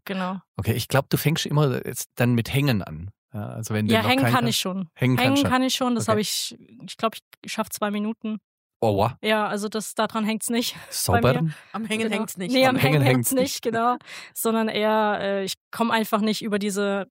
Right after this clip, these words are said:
Speaker 1: diese Bewegung von Hängen über die Schultern und dann anziehen.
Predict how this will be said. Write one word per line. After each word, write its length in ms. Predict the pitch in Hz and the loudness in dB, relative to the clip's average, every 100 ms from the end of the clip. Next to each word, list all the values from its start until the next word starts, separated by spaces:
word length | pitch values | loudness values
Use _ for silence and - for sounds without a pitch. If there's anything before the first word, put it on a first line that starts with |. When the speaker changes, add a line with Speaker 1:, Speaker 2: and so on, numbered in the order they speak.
| - | -8
Speaker 1:
diese 160 | 185 | -4
Bewegung 600 | 196 185 214 220 214 196 - _ - 143 - | -2 0 0 2 0 0 -8 _ -20 -20 -14
von 340 | - 208 196 - - | -6 -4 -4 -8 -4
Hängen 380 | 196 233 233 233 | 0 0 0 -4
über 240 | 226 208 | -2 -2
die 100 | 196 | -2
Schultern 420 | - 233 226 214 | -2 -2 0 -2
und 160 | 202 185 | -4 -2
dann 200 | 196 196 | -2 -2
anziehen. 480 | 190 190 - 190 | -6 -6 -10 -10